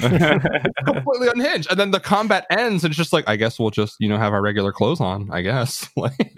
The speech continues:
Speaker 1: <laughs> This is basic, what I'm deriving from this is, like, how much importance, uh, Japan puts on career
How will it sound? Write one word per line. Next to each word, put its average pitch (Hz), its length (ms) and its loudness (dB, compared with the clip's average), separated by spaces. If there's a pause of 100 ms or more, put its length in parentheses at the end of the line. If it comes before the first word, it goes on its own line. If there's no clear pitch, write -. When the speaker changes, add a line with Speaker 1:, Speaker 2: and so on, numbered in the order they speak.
(140)
Speaker 1:
<laughs> 147 640 0 (920)
This 139 160 0
is 175 120 2
basic, 139 380 0
what 110 180 2
I'm 156 160 0
deriving 87 560 2
from 104 280 -2
this 104 280 0
is, 92 160 -2
like, 82 280 0
how 110 200 0
much 104 480 -4 (120)
importance, 90 1000 -2 (180)
uh, 78 260 0
Japan 87 640 0 (280)
puts - 260 -2
on 76 440 -2
career 82 580 -2